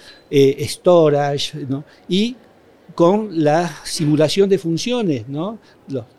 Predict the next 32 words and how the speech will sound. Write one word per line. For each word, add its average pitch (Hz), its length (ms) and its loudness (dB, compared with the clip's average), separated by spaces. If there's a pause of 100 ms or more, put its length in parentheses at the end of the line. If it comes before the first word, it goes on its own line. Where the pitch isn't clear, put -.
(220)
el 131 180 -4
software 196 640 2
defined 156 500 -6
function, 156 640 -6 (100)
¿no? 151 200 -6 (960)
Que 190 120 2
también 208 320 2
de 233 80 0
pronto 214 360 2
va 190 100 0
a - 20 0
ir 202 100 -2
migrando 202 500 0
a 131 80 -2
contenedores, 147 880 0 (120)
¿no? 175 280 -6 (540)
Pero 165 200 2
bueno, 214 320 4
esa 233 280 -4
es 202 100 -2
la 165 100 -2
compañía, 147 640 -4
esa 175 240 -2
es - 20 4
la 175 80 2
dinámica 151 460 -4
de 131 60 -4
la 127 80 -6
compañía, 135 580 -12 (240)
todo 240 340 2
pensado 190 680 2 (240)
para 180 440 0